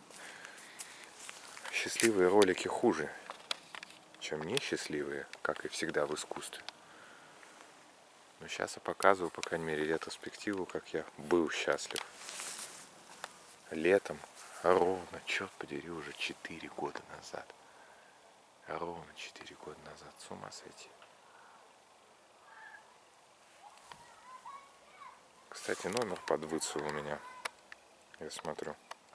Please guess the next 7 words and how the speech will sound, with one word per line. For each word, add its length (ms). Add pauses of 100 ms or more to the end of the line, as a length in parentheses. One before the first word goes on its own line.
(1300)
И 100
вот 180
противотуманочки 880
я 60
тогда 320
же 80
поставил. 500